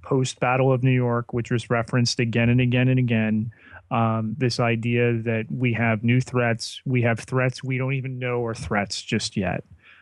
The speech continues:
Um, it was great to see, um, uh, Agent Maria Hill, okay, getting the, uh, the super special, uh,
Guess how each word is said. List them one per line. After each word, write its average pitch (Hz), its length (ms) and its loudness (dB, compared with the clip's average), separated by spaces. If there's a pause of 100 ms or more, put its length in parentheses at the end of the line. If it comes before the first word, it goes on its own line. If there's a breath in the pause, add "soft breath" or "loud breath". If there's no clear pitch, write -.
(140 soft breath)
Um, 107 580 -2 (380 loud breath)
it 127 140 -2
was 117 180 -2
great 127 340 -2
to - 140 -2
see, 117 640 0 (320)
um, 110 640 -2 (800 loud breath)
uh, 107 320 -2
Agent 127 260 0
Maria 120 300 -4
Hill, 147 340 -2 (640)
okay, 123 580 0
getting 131 280 -2
the, 117 340 -2
uh, 107 340 -2
the 117 80 -2
super 120 380 0
special, 120 640 0
uh, 113 220 0